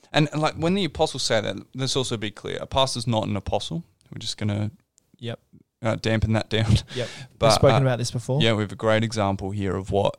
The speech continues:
Speaker 1: a, what the leaders of the church are doing in the early church and what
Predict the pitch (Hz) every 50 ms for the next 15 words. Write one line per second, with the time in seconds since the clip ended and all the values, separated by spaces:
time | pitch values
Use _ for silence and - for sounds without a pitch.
0 | _ - 101 95 98 95 90 - - 117 120 113 - 110 107 113 127 127 120 123
1 | 110 117 107 104 107 - - 110 104 - - - _ _ _ _ _ _ _ -
2 | 117 110 110 120 120 127 131 135 135 139 - _ - 117 113 110 113 113 113 107
3 | - - 110 107 - - - - 104 101 101 98 -